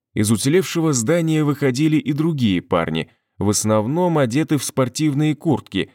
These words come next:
но пара человек в камуфляжных. Не было у них возможности купить что-то приличное, а вещи, которые они носили до армейки, уже малы. Некоторые прятали оружие за одеждой, думая, что я не вижу. Автоматы и несколько пистолетов.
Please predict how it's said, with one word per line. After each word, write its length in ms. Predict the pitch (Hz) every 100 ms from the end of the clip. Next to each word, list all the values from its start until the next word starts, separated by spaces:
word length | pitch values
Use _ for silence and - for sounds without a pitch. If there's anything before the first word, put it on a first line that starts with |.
| _
но 200 | 98 104
пара 300 | 92 113 104
человек 580 | 92 113 101 101 135 - _
в 80 | -
камуфляжных. 800 | - 120 117 131 78 65 60 _ _ _ _ _ -
Не 220 | 113 190
было 180 | 160 156
у 80 | 139
них 200 | 139 113
возможности 720 | 120 113 151 139 120 113 120
купить 380 | 113 120 127 120
что-то 360 | - 120 113 113
приличное, 720 | 127 123 90 - 73 65 - _ -
а 140 | 92 113
вещи, 360 | 208 185 101
которые 500 | - 87 107 107 104
они 160 | 104 107
носили 440 | 107 104 117 98
до 200 | 90 107
армейки, 520 | 110 139 165 - 160 - -
уже 300 | 139 120 139
малы. 440 | 165 104 67 58 _ _ _ _ _ -
Некоторые 520 | 131 156 156 156 151
прятали 420 | - 156 151 143
оружие 520 | 135 131 143 123 131 127
за 140 | 135
одеждой, 520 | 139 123 92 85 95
думая, 360 | 85 104 101 95
что 180 | - 110
я 160 | 104
не 140 | 104 101
вижу. 380 | 69 50 - _ _ _ -
Автоматы 680 | 101 113 107 156 160 170 - _ -
и 100 | 131
несколько 460 | 113 - 123 123
пистолетов. 760 | 123 131 - 139 67 - -